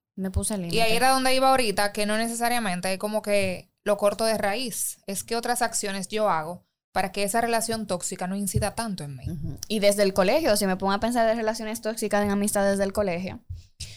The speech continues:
Speaker 1: hay personas que sí realmente corté de raíz, eh, de, de las personas que estudiaron conmigo. Otras están,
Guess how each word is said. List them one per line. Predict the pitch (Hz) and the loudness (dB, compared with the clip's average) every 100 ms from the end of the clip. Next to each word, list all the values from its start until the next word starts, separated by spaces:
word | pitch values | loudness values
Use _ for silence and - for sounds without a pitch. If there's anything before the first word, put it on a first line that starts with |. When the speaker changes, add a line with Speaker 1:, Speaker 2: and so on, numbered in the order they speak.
| - _ | -20 _
Speaker 1:
hay | 185 196 | 2 2
personas | 202 214 214 220 | 2 0 0 -2
que | - 226 | -2 -2
sí | 220 214 | -2 0
realmente | 208 202 202 202 | 0 0 -2 0
corté | 190 190 | 0 0
de | 180 196 | 0 0
raíz, | 208 196 180 226 - - | 0 0 -2 -2 -2 -4
eh, | 165 156 151 - 160 | -6 -6 -8 -10 -8
de, | 160 156 156 | -8 -8 -8
de | 160 156 | -8 -8
las | 160 156 | -8 -6
personas | 165 165 175 | -6 -6 -6
que | 175 | -6
estudiaron | 180 175 190 | -4 -4 -4
conmigo. | 208 180 175 180 | -6 -6 -4 -2
Otras | 208 208 196 202 - | -2 -2 -2 -2 -2
están, | 190 - 254 247 302 | -4 0 0 0 -4